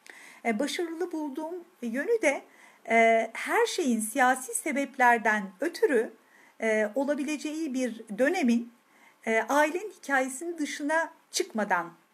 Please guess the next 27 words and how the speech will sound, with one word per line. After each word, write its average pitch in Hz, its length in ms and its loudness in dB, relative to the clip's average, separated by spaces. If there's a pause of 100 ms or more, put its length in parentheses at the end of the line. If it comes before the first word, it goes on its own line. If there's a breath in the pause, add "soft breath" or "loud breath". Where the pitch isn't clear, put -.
(240)
e, 185 400 -4
işlenmiş 196 500 -6
olması. 196 560 -8
Aslında 220 520 -2 (320)
istense, 220 800 0 (440 loud breath)
e, 208 180 0 (100)
bu 285 360 -2
olayların, 220 760 0
e, 214 40 -2
e, 208 1120 -4 (240 loud breath)
arka 214 480 2
fonunda 240 500 -4
var 208 240 0
olan 208 440 -2
o 220 140 -2
siyasi 302 520 0
sebepler, 233 640 0 (460 loud breath)
e, 214 220 0
daha 240 200 2 (180)
ana 247 180 2
görüntü 220 480 -2
olarak 196 420 -4
aslında 226 720 -4
kameranın 247 420 0
önüne 214 320 -2
doğru 226 200 -2
çekilebilir. 262 720 -6